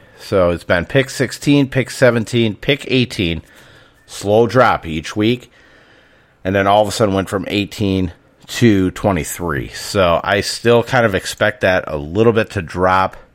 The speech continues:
We talked about Antonio Gibson yesterday. Twenty-one, nineteen, twenty-two, and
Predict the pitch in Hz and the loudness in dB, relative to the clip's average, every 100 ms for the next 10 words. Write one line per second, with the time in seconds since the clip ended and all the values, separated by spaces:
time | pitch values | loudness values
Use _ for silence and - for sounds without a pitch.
0 | _ _ _ _ _ - - - - - | _ _ _ _ _ -20 -20 -20 -20 -20
1 | - - 139 127 110 104 85 - - 123 | -10 0 2 2 2 2 2 -2 0 2
2 | 104 82 113 101 - 80 78 78 90 - | 2 0 -2 -2 -4 -6 -4 -2 2 2
3 | - - 92 85 85 85 85 - - - | 2 -2 0 2 2 2 -2 -8 -20 -20
4 | - - - - 117 110 104 107 104 101 | -20 -20 -16 -2 2 2 2 2 2 0
5 | 104 90 - 101 95 - 117 113 101 - | -2 -4 -4 -4 -4 -2 0 0 -2 -4
6 | 110 104 85 82 78 | -2 0 -2 -6 -8